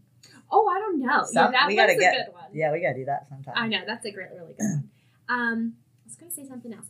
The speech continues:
Speaker 1: Oh, uh, Scott Beck and Ryan Woods were talking about, you know, folks doing the movie. They
Speaker 2: They wrote A Quiet Place.
Speaker 1: Yes, which I thought was so, uh, interesting.
Speaker 2: Yeah.
Speaker 1: 'Cause I loved that movie.
Speaker 2: Yeah.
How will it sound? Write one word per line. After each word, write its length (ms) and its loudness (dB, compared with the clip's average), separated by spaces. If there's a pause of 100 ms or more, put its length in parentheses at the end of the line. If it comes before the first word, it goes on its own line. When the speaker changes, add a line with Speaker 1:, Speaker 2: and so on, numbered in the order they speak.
Speaker 1:
Oh, 340 -2 (320)
uh, 320 -4
Scott 600 -4 (200)
Beck 440 -4
and 260 -10
Ryan 480 -12
Woods 340 -10
were 80 -14
talking 300 -14
about, 420 -16
you 120 -16
know, 100 -20 (180)
folks 220 -14
doing 200 -14
the 60 -16
movie. 280 -10 (360)
They 500 -12 (540)
Speaker 2:
They 120 -8
wrote 200 -2
A 40 -6
Quiet 320 -8 (100)
Place. 140 -20 (100)
Speaker 1:
Yes, 560 0
which 180 -18
I 120 -4
thought 240 -6
was 200 -6
so, 540 -8
uh, 300 -14
interesting. 500 -6
Speaker 2:
Yeah. 220 -2 (120)
Speaker 1:
'Cause 120 -12
I 140 -2
loved 420 -8
that 180 -20
movie. 180 -18
Speaker 2:
Yeah. 200 -8